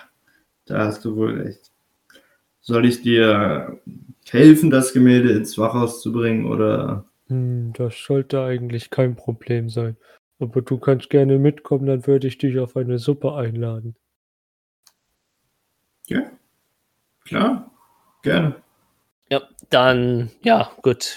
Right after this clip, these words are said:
Speaker 3: Für dich geht's dann wahrscheinlich auch ein bisschen in den Abend. Du quatschst mit Smith. Er versucht dir relativ auf den alten Zeiten was zu erzählen. Ähm, du merkst aber selber, er versucht sich zu erinnern, aber teilweise ist wirklich halt komplette Schwärze. Ähm,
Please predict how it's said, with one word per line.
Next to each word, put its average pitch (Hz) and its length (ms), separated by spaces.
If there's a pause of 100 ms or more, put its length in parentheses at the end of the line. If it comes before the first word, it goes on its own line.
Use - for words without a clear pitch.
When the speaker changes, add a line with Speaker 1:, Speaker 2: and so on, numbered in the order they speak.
(220)
Speaker 3:
Für 127 200
dich 131 180
geht's 135 200
dann 131 120
wahrscheinlich 131 320
auch 117 80
ein 127 80
bisschen 123 260
in 120 120
den - 20
Abend. 120 280
Du 127 60
quatschst - 600
mit 120 160
Smith. 127 400
Er 120 160
versucht 135 640
dir 139 120
relativ 127 500
auf 131 160 (100)
den 123 160
alten 123 260
Zeiten 123 340
was 120 220
zu - 80
erzählen. 120 480 (600)
Ähm, 113 420 (440)
du 117 80
merkst 127 240
aber 127 140
selber, 123 220
er 117 120
versucht - 760
sich - 220
zu 139 120
erinnern, 131 400
aber 120 280 (200)
teilweise 120 400
ist - 120
wirklich 120 300
halt 110 300 (180)
komplette 117 420
Schwärze. 110 600 (720)
Ähm, 113 460